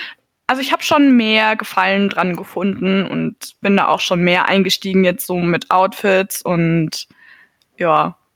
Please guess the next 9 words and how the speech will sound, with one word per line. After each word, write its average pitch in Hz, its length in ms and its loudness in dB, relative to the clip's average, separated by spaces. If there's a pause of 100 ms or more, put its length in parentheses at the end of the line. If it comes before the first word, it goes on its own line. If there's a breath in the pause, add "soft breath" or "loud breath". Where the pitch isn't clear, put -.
(280)
Also 226 300 2
ist 220 180 -2
schon, 233 340 2
schon 247 160 2
mehr 196 180 2
geworden 165 400 0
als 143 180 -2
am 160 100 -6
Anfang. 156 460 -4